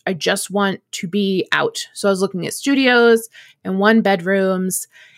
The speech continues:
and some friends, like, a lot of friends, were like, "Why don't you just get a two-bedroom? Like, have an office. You're a writer. You, you deserve an office. And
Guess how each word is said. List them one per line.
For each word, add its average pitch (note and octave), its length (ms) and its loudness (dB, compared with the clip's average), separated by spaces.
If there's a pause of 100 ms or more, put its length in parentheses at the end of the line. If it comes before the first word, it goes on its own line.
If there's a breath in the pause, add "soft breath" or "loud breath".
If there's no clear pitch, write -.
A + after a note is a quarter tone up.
(180)
and F#3 760 0 (320)
some A3 280 2
friends, A#3 800 0 (120)
like, F#3+ 180 -4
a G3 60 0
lot G3 260 2
of G#3 100 0
friends, E3+ 380 -6
were G3+ 80 -4
like, G#3 280 -2
"Why G#3 120 -2
don't C#4 120 0
you E4+ 80 -4
just F4 200 -6
get A#3+ 140 4
a A#3 80 4
two-bedroom? F#3+ 560 0
Like, D#3+ 140 -6
have B3 240 -2
an A#3+ 180 -4
office. - 600 -4
You're G3 280 0
a F#3 60 0
writer. F3+ 520 2
You, G3 280 -2 (160)
you F#3 140 -6
deserve F#3 420 2
an G#3+ 120 0
office. G3+ 560 0 (600 loud breath)
And G#3 500 4